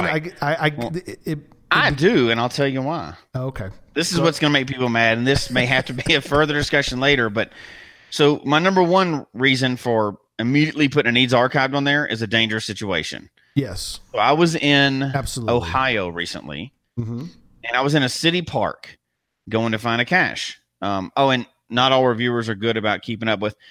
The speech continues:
Speaker 1: So that's true, and I think that's because they're
Speaker 2: That's
Speaker 1: busy.
Speaker 2: true.
Speaker 1: Just going back on that real quick,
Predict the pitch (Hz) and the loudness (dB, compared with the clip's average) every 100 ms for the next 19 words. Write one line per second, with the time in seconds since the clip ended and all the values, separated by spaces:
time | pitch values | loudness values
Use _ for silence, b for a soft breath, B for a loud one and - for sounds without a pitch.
0 | b _ 160 180 180 - 156 135 127 131 | b _ 2 2 2 -2 2 4 4 2
1 | 208 196 165 - 139 131 113 87 101 87 | 2 0 0 -2 -2 -2 -2 -2 -2 -2
2 | 85 98 127 - 147 123 117 120 117 113 | -6 -6 -8 -2 -2 2 0 0 -2 -2
3 | 113 123 117 | -2 0 0